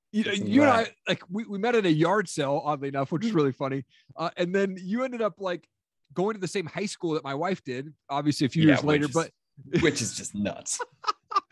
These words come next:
Speaker 1: And
Speaker 2: That's
Speaker 1: we don't
Speaker 2: just
Speaker 1: even live
Speaker 2: crazy,
Speaker 1: in the same
Speaker 2: man.
Speaker 1: state, right? <laughs> So funny, dude. But I love to go back with my guests. Like, where did you grow up? What was childhood like for you?
Speaker 2: So I grew up in, in Ravensdale, Washington.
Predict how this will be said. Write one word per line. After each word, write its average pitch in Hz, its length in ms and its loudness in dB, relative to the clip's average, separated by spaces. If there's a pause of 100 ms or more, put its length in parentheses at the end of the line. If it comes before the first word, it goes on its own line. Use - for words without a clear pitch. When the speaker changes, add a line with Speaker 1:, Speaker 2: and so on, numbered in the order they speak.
(280)
Speaker 1:
And 208 100 0
Speaker 2:
That's 285 180 4
Speaker 1:
we 269 80 0
don't - 0 -
Speaker 2:
just 220 200 6
Speaker 1:
even 226 120 0
live 196 80 -2
Speaker 2:
crazy, 117 320 4
Speaker 1:
in - 60 -12
the - 60 -16
same 170 180 -8
Speaker 2:
man. 165 300 0
Speaker 1:
state, - 320 0
right? 208 100 2 (240)
<laughs> - 140 -16
So - 360 0
funny, 151 320 -4
dude. 151 240 0 (460)
But 202 200 0 (140)
I 196 80 0
love 269 200 -2
to 320 60 -2
go 254 120 2
back 160 300 -4
with 175 80 -10
my 156 120 -2
guests. 156 260 -6
Like, 135 120 -6
where 156 200 4
did 262 160 2
you 202 100 -4
grow 185 180 2 (120)
up? 175 160 -2
What 233 100 -2
was 269 100 -6
childhood 190 260 -10
like 110 180 -8
for 113 120 -6
you? 90 100 -6 (1120)
Speaker 2:
So 165 520 6
I 139 180 4
grew 190 260 4
up 185 140 0
in, 135 520 2 (220)
in 117 300 -2
Ravensdale, 123 680 -2
Washington. 95 760 -6